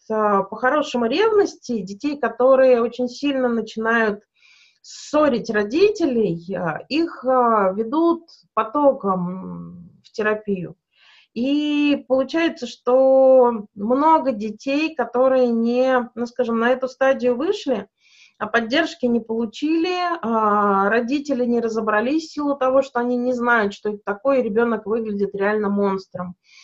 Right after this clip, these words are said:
Особенно если сроки стадии сдвинулись, и они начались не там в три с половиной, в четыре года, а в восемь,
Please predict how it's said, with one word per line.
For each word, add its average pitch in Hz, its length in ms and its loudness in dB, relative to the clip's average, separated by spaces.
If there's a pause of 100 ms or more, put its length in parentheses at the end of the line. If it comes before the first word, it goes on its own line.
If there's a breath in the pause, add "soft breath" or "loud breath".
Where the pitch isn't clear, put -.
(200 soft breath)
Особенно 262 540 -2
если 262 480 2
сроки 262 560 4
стадии 233 560 2
сдвинулись, 285 760 -4
и 226 40 -2
они 247 180 0
начались 262 580 -4
не 240 220 -2
там 202 300 0
в - 80 -20
три 294 180 -6
с 320 80 -10
половиной, 320 500 0
в 285 60 -20
четыре 254 360 -2
года, 226 360 2
а 180 60 2
в 175 80 -6
восемь, 285 580 0